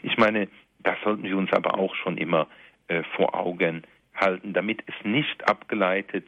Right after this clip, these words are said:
irgendwo in eine subjektive Wahrnehmung von, äh, Wahrhaftigkeit,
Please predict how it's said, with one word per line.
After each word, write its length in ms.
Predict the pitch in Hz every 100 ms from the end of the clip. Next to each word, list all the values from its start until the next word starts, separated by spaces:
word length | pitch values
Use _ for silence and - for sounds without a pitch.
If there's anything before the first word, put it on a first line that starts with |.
| -
irgendwo 680 | 113 101 107 - 101 95 95
in 240 | 101 95
eine 280 | 87 87 85
subjektive 1000 | 104 110 110 104 - - 98 92 90 78
Wahrnehmung 680 | 85 90 101 110 101 92 90
von, 280 | - 87 87 - - - 95
äh, 120 | 85
Wahrhaftigkeit, 1400 | 85 78 104 107 - - 98 - - 92 90 95 98